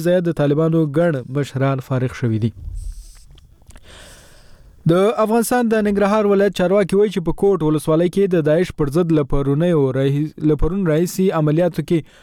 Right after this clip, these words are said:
نولس وسلوال وژلي دي. د دې ولایت ویاند عطا الله خوګیاڼي نن مشال ریډیو ته وویل چې له تېرې یوې اونۍ راهیسې په بېلابېلو عملیاتو کې یو سل یو دېرش داعش وسلوال له منځه وړل شوي چې ډېر یې پاکستاني وګړي دي. تېره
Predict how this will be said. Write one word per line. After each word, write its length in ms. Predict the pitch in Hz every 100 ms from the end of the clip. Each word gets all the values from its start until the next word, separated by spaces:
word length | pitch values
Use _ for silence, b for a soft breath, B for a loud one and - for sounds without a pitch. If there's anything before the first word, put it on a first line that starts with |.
| b - 165
نولس 420 | 196 160 135 -
وسلوال 480 | 147 - 139 135 127
وژلي 320 | 127 127 123 120
دي. 80 | 113 B B B
د 40 | 175 180
دې 60 | 202
ولایت 280 | 190 190 180 180
ویاند 220 | 196 202
عطا 180 | 180 175
الله 260 | 180 170
خوګیاڼي 460 | 170 156 156 185 160
نن 160 | 156 156
مشال 300 | 147 160 156 151
ریډیو 200 | 170 160
ته 80 | 170
وویل 160 | 190
چې 80 | 180 160
له 100 | 151
تېرې 160 | 175 165
یوې 160 | 156 175 175
اونۍ 200 | 147 139
راهیسې 380 | 135 147 185 170
په 160 | 170 151
بېلابېلو 480 | 143 139 147 151 135
عملیاتو 380 | 147 170 165 185
کې 100 | 160 b b b 156 175
یو 100 | 185 -
سل 240 | 180 165
یو 180 | 190 190 151
دېرش 340 | 131 - - 151
داعش 340 | 147 180 156 - -
وسلوال 560 | 151 - 147 156 143 135
له 100 | 170
منځه 140 | 175
وړل 180 | 170 165 -
شوي 180 | 190 - b b b -
چې 200 | 165 143
ډېر 140 | 165 175 170
یې 160 | 170 143
پاکستاني 500 | 135 139 - 156 160
وګړي 300 | 127 117 123 120
دي. 80 | 123 _ B B -
تېره 160 | 196